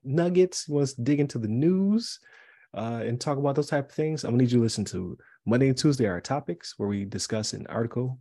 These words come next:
uh, we found interesting on the internet or some topic that came up throughout the week.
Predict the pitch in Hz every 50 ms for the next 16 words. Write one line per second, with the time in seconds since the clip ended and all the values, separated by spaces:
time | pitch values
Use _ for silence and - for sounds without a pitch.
0 | - - 101 104 110 107 101 107 117 110 - 123 113 104 113 117 113 - - 117
1 | 110 104 98 90 107 120 123 120 123 139 143 - - - _ _ _ - - -
2 | - - - 104 101 - - 104 - - 110 107 - 110 - 101 98 - - 117
3 | 107 101 98 98 104 107 _ _ - - 113 104 101 98 - 98 98 104 107 117
4 | 123 - -